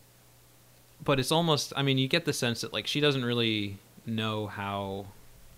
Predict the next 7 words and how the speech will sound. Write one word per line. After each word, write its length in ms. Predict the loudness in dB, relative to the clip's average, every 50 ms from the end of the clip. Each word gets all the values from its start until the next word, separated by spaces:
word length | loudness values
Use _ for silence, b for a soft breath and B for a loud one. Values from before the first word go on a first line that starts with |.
| -20 -20 -20 -20 -20 -20 -20 -20 -20 -20 -20 -20 -20 -20 -20 -14 -8
wrong 560 | -6 -4 -2 -2 -2 -4 -4 -4 -6 -8 -8 -10 -14 -12
it 140 | -10 -10 -8
kind 200 | -6 -6 -6 -6
of 80 | -6 -8
is, 420 | -8 -8 -8 -8 -10 -12 -16 -18 -20 -18 -12
you 80 | -8 -8
know? 160 | -6 -6 -8